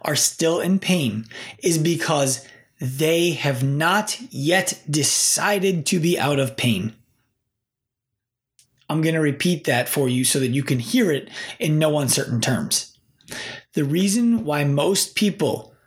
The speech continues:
who have been in pain are still in pain is because they have not yet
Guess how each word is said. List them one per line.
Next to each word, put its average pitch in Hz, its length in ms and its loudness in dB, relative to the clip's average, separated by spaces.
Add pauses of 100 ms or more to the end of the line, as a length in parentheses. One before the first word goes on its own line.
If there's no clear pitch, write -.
who 185 120 0
have 135 280 0
been 196 280 0
in 220 240 0
pain 233 500 -2 (260)
are 160 140 0
still 214 400 2
in 143 220 -4
pain - 420 -2 (840)
is 165 180 0
because 160 400 0
they 147 140 2
have 185 580 0
not 170 600 0
yet 165 600 -2